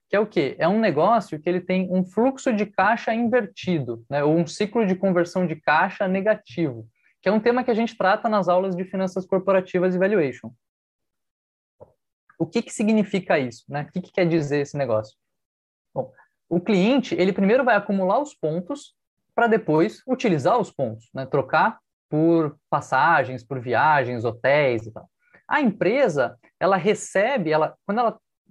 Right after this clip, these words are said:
tem os pontos, ela emite os pontos, ela vai receber o dinheiro do, do banco, que é um dos grandes compradores ali daqueles pontos. E ela vai ficar com aquele dinheiro por um tempo, até que o cliente efetivamente faça a utilização daqueles pontos que ele possui e compre a sua passagem.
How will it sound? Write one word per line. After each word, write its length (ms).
tem 240
os 120
pontos, 400
ela 140
emite 340
os 140
pontos, 320
ela 100
vai 120
receber 480
o 20
dinheiro 320
do, 220
do 180
banco, 400
que 80
é 80
um 160
dos 180
grandes 300
compradores 640
ali 240
daqueles 320
pontos. 300
E 280
ela 100
vai 120
ficar 220
com 100
aquele 300
dinheiro 580
por 100
um 140
tempo, 600
até 300
que 80
o 60
cliente 280
efetivamente 720
faça 260
a 60
utilização 800
daqueles 420
pontos 260
que 60
ele 80
possui 560
e 60
compre 340
a 20
sua 160
passagem. 540